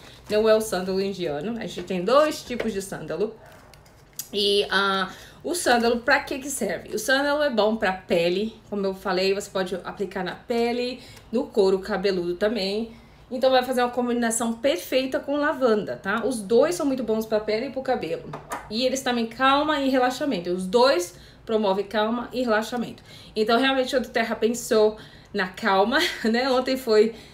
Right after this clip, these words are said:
tudo sobre energia e bom humor. Hoje vai ser calma. Calma nas garrafas. Também ajuda com cicatrizes, manchas na pele. Então você pode usar lavanda junto com o sândalo, fazer uma loção, usando umas receitas que eu fiz.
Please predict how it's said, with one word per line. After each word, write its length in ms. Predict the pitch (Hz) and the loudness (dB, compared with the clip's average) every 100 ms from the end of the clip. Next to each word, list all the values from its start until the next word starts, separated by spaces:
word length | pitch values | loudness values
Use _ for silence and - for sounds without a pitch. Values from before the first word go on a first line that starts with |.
| - - | -12 -6
tudo 220 | 269 277 | -4 -2
sobre 260 | 269 233 | -2 2
energia 580 | 226 214 202 202 233 262 247 | 4 4 4 2 0 2 2
e 80 | |
bom 160 | 196 196 | 2 0
humor. 420 | 196 208 254 302 - - - | 4 4 4 0 -6 -18 -2
Hoje 200 | 208 220 | 0 2
vai 120 | 220 | -2
ser 140 | - | -4
calma. 460 | - 202 165 135 - | -4 -2 -2 -4 -8
Calma 300 | - 240 254 | 0 2 2
nas 180 | 247 240 | 0 0
garrafas. 640 | 196 185 151 - - - - - - - - | 0 -2 -4 -8 -14 -14 -16 -20 -20 -12 0
Também 380 | 294 311 269 | 2 2 2
ajuda 220 | 254 233 214 | 2 2 0
com 180 | 254 | 0
cicatrizes, 920 | 311 320 - 190 190 202 196 220 - - - - - - | -2 -4 -4 -4 -4 -6 -6 -8 -10 -14 -16 -18 -16 -6
manchas 460 | 214 262 349 370 311 | 0 2 4 2 2
na 160 | 277 | 2
pele. 380 | 262 208 175 180 | 0 2 2 0
Então 140 | 202 202 | -2 -2
você 180 | 214 | -2
pode 260 | - 208 208 | 2 2 2
usar 200 | 202 202 | 2 4
lavanda 460 | 220 233 208 190 190 | 4 4 2 2 -2
junto 340 | 208 311 349 | -2 -2 -2
com 80 | 339 | -4
o 40 | |
sândalo, 540 | - 208 190 185 190 196 | -4 -2 0 0 -2 -4
fazer 440 | 202 185 202 190 | -4 -2 0 2
uma 240 | 196 196 180 | 2 0 0
loção, 680 | 170 - - 247 254 254 247 | -2 -2 0 4 4 4 2
usando 240 | 220 208 | 2 0
umas 180 | 202 190 | 0 -2
receitas 480 | 190 190 185 185 175 | -2 -2 -2 -4 -4
que 100 | 196 | -2
eu 60 | |
fiz. 500 | 175 190 208 240 269 | -2 -6 -6 -6 -8